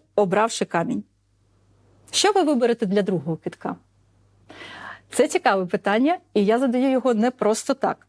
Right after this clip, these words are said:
тому що насправді також експериментально доказано, що гравці намагаються не змінювати свою стратегію, і, скоріш за все, вони оберуть ту ж саму схему. Але якщо програють двічі або більше,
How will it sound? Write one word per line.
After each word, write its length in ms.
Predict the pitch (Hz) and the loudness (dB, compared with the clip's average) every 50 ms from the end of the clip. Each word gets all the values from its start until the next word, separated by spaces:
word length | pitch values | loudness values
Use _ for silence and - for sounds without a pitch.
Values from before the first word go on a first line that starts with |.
| _ _ | _ _
тому 260 | 226 233 247 262 277 | 2 4 4 4 2
що 160 | - - 233 | 0 0 2
насправді 760 | 220 233 233 - - - 302 339 403 415 311 226 - 175 170 - _ _ _ _ _ | 2 2 0 -2 -2 0 2 2 4 2 2 0 -2 -2 -4 -6 _ _ _ _ _
також 420 | - 196 214 262 269 - 185 - - | 0 0 2 2 0 -2 -4 -4 -4
експериментально 800 | 180 - - - 202 202 214 220 226 - 254 262 247 214 202 180 | -4 -6 -4 -2 0 0 0 0 2 2 2 2 2 0 -2 -2
доказано, 580 | 170 175 - - 226 302 320 320 240 196 202 - _ _ _ _ | -4 -4 -2 0 0 2 4 2 2 0 0 -6 _ _ _ _
що 220 | - - - 208 202 | -10 0 0 2 2
гравці 540 | 208 226 233 233 - - - 302 311 302 294 _ | 2 0 -2 -2 -4 -4 -2 -2 -2 -2 -4 _
намагаються 880 | - 190 190 190 196 190 185 175 175 190 202 208 208 220 - - 220 - - _ _ _ | -2 0 0 2 2 0 0 0 0 2 2 2 2 0 0 -2 -2 -2 -2 _ _ _
не 260 | 190 180 185 226 254 254 | -2 0 2 2 2 2
змінювати 720 | 233 226 233 262 311 359 349 294 226 185 180 175 196 165 | 2 2 2 2 2 2 2 2 2 0 -2 -2 -4 -4
свою 280 | - - 170 165 170 | -2 0 0 0 0
стратегію, 540 | 170 - - 180 170 - 202 - 165 170 170 | 0 -2 -4 -6 -2 -2 -2 -2 0 0 -2
і, 60 | 185 | -2
скоріш 320 | - - - 185 196 208 202 | -2 -2 -2 0 0 0 0
за 100 | 262 247 | 0 -4
все, 280 | 247 - - 302 294 302 - _ _ _ | -2 -2 -2 -2 -2 -2 -10 _ _ _
вони 320 | 196 190 226 233 240 240 | 0 2 2 4 4 2
оберуть 440 | 240 233 208 220 247 269 269 - _ | 0 0 0 0 0 0 0 -2 _
ту 100 | - 247 | -6 -6
ж 100 | 240 - | -4 -2
саму 400 | - 285 277 277 269 262 262 254 - - - | 0 2 2 2 2 0 0 -2 -6 -10 -8
схему. 500 | - - - - 214 170 165 170 233 220 - _ _ _ _ _ _ _ | -6 -6 0 0 0 0 0 -4 -6 -8 -10 _ _ _ _ _ _ _
Але 340 | - 240 262 254 233 175 165 | 2 2 4 2 2 2 2
якщо 320 | 170 185 - - - 208 | 0 0 0 0 -2 -2
програють 540 | 185 - 214 208 196 220 196 175 175 170 170 - - | 0 0 -2 0 0 0 -2 -2 -2 -4 -6 -4 -2
двічі 380 | 170 196 226 190 - - 202 | 0 0 0 0 -2 -2 -2
або 320 | 180 175 170 165 185 170 160 | 0 -2 0 0 0 0 0
більше, 520 | 160 165 175 302 403 427 - - 196 | -2 -2 0 0 0 0 -2 -4 -4